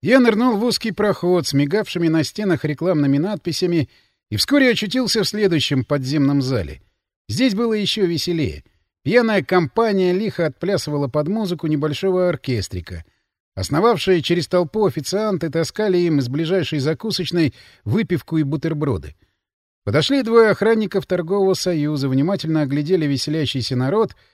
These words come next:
и молча отправились восвояси. И я тоже. Выставленные вдоль стен игровые автоматы завлекали зевак миганием разноцветных огонечков. Жонглировавший у входа в свой закуток парикмахер закрыл глаза —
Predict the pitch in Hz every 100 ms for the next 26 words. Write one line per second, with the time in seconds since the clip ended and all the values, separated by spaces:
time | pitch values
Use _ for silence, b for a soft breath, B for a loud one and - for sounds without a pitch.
0 | _ 202 233 233 214 180 180 - 190 160
1 | 147 127 135 131 160 147 87 - 69 -
2 | _ _ 160 202 208 123 80 71 69 _
3 | _ _ _ _ _ _ 247 269 185 233
4 | 226 220 202 160 208 - - 220 175 156
5 | 175 196 160 - 165 185 185 151 127 139
6 | 151 190 160 123 151 180 - 135 135 175
7 | 147 131 131 123 131 151 165 151 - 135
8 | 151 139 120 101 - 92 - _ _ _
9 | _ 92 123 139 240 220 202 - 185 170
10 | 135 - 220 185 160 - 170 160 147 160
11 | 170 196 - 156 131 190 208 - 147 127
12 | 139 190 151 123 139 143 220